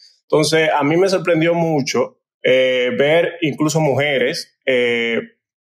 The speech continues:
que no estaban de acuerdo con esa orden, cuando esa orden lo que busca es, eh, ayudar al género femenino particularmente, eh,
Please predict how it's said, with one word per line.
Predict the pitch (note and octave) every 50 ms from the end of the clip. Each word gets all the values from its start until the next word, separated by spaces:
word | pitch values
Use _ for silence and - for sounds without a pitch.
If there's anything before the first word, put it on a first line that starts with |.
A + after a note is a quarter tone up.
| - - -
que | - C3
no | C3 C#3
estaban | C#3 - D#3+ E3 E3+ F3
de | E3 D3+
acuerdo | C#3 C#3+ - D3 E3+ F#3+ F#3 F3+ D#3
con | D3 D3 C#3+
esa | C3+ B2 C#3 C3 C#3
orden, | D#3 E3+ E3 D3+ C#3
cuando | C#3 C#3 C3 B2 C3+
esa | C3 - E3 D#3
orden | D#3+ D#3+ D#3+ E3 D#3+
lo | D#3 D3
que | - C#3+ B2
busca | A#2+ C#3 D#3+ F3+ G3 - G4 - D#3 C#3 C3 A#2+
es, | A2+ A2 A2 C#3 C#3+ - _ _ _ _ _ _ -
eh, | B2 B2+ C#3 C#3 -
ayudar | C3 C#3+ C#3+ D3 D3 C#3 D3+ D#3+ E3+ E3+ D3+ D3 D3 - -
al | C3 C3 B2+ B2+
género | B2+ C3+ C3+ E3 F3+ F3
femenino | E3+ - E3+ D#3 C#3+ B2+ C3+ D3 D3+ D3 C#3 C3 A#2
particularmente, | G2+ B2 G2 - A#2 A2 B2 B2+ C3+ D3 E3 E3 D3 A#2+ A#2 A#2 - - - _ _ _ _ _ _ -
eh, | - B2+ C3+ C3+ C3 C3+ C3 C3